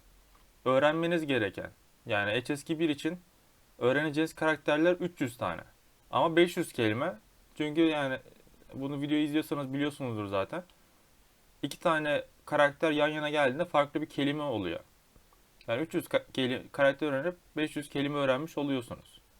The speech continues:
Sonra H S K iki için ise ekstradan yine üç yüz kelime öğreniyor, karakter öğreniyorsunuz. Toplam altı yüz karakter öğreniyorsunuz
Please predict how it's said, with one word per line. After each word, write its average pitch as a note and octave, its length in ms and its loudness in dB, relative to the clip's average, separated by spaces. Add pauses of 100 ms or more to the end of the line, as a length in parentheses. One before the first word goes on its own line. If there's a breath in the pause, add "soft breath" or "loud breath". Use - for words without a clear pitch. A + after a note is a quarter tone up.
(960)
Sonra F#3+ 440 2
H D3 300 0
S F3 80 -12
K - 80 -10
iki E3 360 -6 (500)
için A#2+ 320 -4
ise F3+ 320 2 (220)
ekstradan F#3+ 480 2
yine G3+ 180 -4
üç F#3+ 240 -6
yüz B2+ 140 -4
kelime G2+ 480 0
öğreniyor, F#2 380 -6 (180)
karakter A#2+ 340 0
öğreniyorsunuz. G2 280 -6
Toplam C#3+ 260 0
altı E3 300 4
yüz F#3+ 100 -12
karakter C#3+ 400 2
öğreniyorsunuz G#2 540 -6